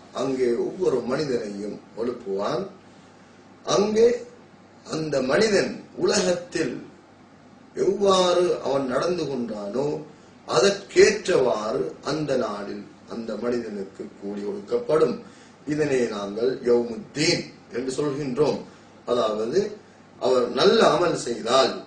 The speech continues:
உலகத்தில் நல்ல கர்மங்கள், விடயங்கள் செய்தால், அதற்கேற்றவாறு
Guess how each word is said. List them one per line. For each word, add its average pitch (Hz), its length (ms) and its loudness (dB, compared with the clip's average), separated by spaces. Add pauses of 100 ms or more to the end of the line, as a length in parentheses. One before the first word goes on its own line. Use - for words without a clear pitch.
(240)
உலகத்தில் 123 720 0
நல்ல 185 400 2
கர்மங்கள், 175 760 0 (540)
விடயங்கள் 160 520 0
செய்தால், 110 640 -4 (200)
அதற்கேற்றவாறு 214 1120 8